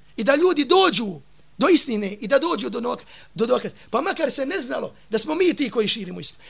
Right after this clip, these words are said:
Jer u islamu, draga braćo, nema ja, nego samo je bitno da čovjek krene pravi put. Hoće li tvojim sebebom ili nečim drugim, subhanallah, nije nam to bitno. Nego je bitno da istina dođe.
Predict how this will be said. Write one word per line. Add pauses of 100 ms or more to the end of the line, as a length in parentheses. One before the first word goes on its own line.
Jer
u
islamu,
draga
braćo,
nema
ja, (600)
nego
samo
je
bitno (120)
da
čovjek
krene
pravi
put. (220)
Hoće
li
tvojim
sebebom (260)
ili
nečim
drugim,
subhanallah,
nije
nam
to
bitno. (320)
Nego
je
bitno
da
istina
dođe.